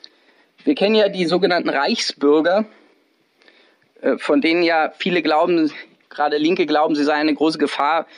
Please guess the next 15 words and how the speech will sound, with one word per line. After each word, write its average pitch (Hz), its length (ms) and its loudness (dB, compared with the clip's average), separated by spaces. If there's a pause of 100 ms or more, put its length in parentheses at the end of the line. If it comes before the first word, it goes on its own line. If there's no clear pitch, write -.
(260)
für - 160 -6
die 151 100 0
Demokratie. 160 800 0 (560)
Ich - 160 -4
glaube 156 300 2
persönlich, 165 640 0 (400)
das 151 140 -2
sind 156 100 2
relativ 156 400 0
harmlose 151 420 2
Spinner, 202 460 0 (880)
aber 180 540 0 (420)
Leute 180 440 2
sind, 175 440 0 (680)
die 190 400 -10